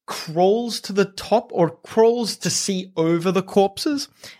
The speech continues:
and scans the area for what feels like hours before slowly, gently sliding back down to you. Bill Waddle makes several different hand gestures. Pop, they mean nothing to you.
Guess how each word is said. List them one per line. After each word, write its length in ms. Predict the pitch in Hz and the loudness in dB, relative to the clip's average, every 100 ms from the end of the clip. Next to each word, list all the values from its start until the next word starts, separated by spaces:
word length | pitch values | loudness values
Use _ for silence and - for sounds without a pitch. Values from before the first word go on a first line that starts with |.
| - | -8
and 140 | 160 143 | -6 -2
scans 1000 | - - - - 160 143 147 151 143 - | -2 -2 -2 -2 -2 0 -2 -6 -8 -4
the 180 | 135 | -4
area 500 | 139 131 131 131 117 | 2 4 4 4 0
for 180 | 113 - | -2 -4
what 240 | 139 147 - | 2 2 0
feels 400 | - 151 147 135 | 0 2 2 2
like 200 | 131 - - | -2 -2 -12
hours 680 | - 120 120 117 - - - _ - - - | -8 -6 -6 -8 -10 -14 -16 _ -20 -20 -8
before 320 | 156 - 165 | -8 -2 -2
slowly, 720 | - - - 165 165 180 185 | -2 -4 -2 2 4 4 0
gently 460 | 180 - 156 - 156 | -2 0 0 0 -4
sliding 760 | - - - 135 147 156 160 151 | -2 -2 0 2 2 0 -6 -2
back 360 | 143 139 - | 0 0 -2
down 360 | - 127 147 165 | -4 -4 -2 -6
to 100 | 175 | -6
you. 200 | 196 247 _ - - - _ - | -6 -6 _ -20 -20 -20 _ 2
Bill 260 | 202 247 214 | 4 4 0
Waddle 600 | 185 190 190 190 185 185 _ - | 2 2 4 0 0 -4 _ -6
makes 260 | 190 190 - | -4 -4 2
several 380 | 196 175 190 | 2 4 2
different 400 | 165 165 - 165 | 2 0 2 -2
hand 520 | - 147 147 165 175 156 | -2 -4 -4 -4 -6 -4
gestures. 680 | 180 175 - 240 269 - - _ - - - - - - - - - - - _ - | -4 -4 -6 -8 -8 -14 -20 _ -12 -12 -10 -12 -12 -16 -18 -20 -20 -20 -20 _ -2
Pop, 380 | 233 233 240 | 2 2 0
they 120 | 196 175 | -4 -2
mean 240 | 175 165 | -2 0
nothing 360 | 170 170 196 190 | 0 0 0 0
to 60 | |
you. 460 | 165 147 147 151 | 0 2 2 2